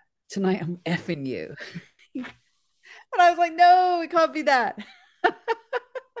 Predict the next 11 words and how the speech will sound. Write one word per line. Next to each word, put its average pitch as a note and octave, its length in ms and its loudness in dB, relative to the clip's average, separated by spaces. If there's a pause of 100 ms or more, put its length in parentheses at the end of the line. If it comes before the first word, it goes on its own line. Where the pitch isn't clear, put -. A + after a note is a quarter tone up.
(840)
This C4+ 140 -8
beautiful, C4 400 -8
pure A#3+ 340 2
thing A#3+ 280 2
that D3+ 60 -6
I've F3+ 80 -8
just G#3+ 200 -4
come G#3 180 -2
up G3+ 160 -2
with. G3 320 -6 (440)
Um, A#3+ 320 -2